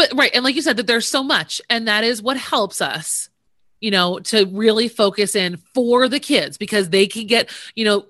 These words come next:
that we said this earlier too, but Shakespeare's, Sa-, Shakespeare's so much is sometimes our students check out.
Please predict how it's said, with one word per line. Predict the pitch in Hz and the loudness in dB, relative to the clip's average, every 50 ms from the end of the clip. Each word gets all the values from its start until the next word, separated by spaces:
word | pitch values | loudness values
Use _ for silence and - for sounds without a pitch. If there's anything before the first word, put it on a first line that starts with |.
| _ _ _ - | _ _ _ -4
that | 190 208 - | -4 -2 -2
we | 220 240 | -2 -2
said | 202 247 214 | -2 -2 -2
this | 214 202 | -2 -2
earlier | - 247 240 226 226 233 | 0 0 0 2 2 0
too, | 233 - - 226 | 0 0 0 0
but | 190 190 180 - - - - - - - | 0 0 -2 -4 -6 -14 -20 -20 -16 -8
Shakespeare's, | - - 226 220 202 - 262 254 262 262 269 285 269 - - _ _ _ | -2 0 0 0 2 2 2 2 4 2 2 0 -4 -8 -12 _ _ _
Sa-, | - - - 294 - 262 | -12 -4 -2 0 0 0
Shakespeare's | - - 339 349 302 - 339 330 311 - | 2 2 0 2 2 0 0 0 0 2
so | - 262 240 233 | 2 2 2 2
much | 214 196 202 269 294 - - - - - - - - - - | 0 0 0 0 0 -2 -4 -6 -6 -12 -20 -20 -10 -2 0
is | 247 240 - | 2 2 2
sometimes | 262 247 233 240 226 208 - - | 0 0 0 0 -2 -2 -4 -2
our | - 190 208 220 | 0 0 0 0
students | - - 240 208 214 202 202 - - - - - _ _ _ _ _ _ _ _ _ | 0 -2 0 0 0 0 -2 -4 -6 -8 -10 -14 _ _ _ _ _ _ _ _ _
check | - - 220 202 - - | -2 0 0 0 -2 -4
out. | 175 165 135 - - - - | -6 -6 -6 -6 -6 -8 -8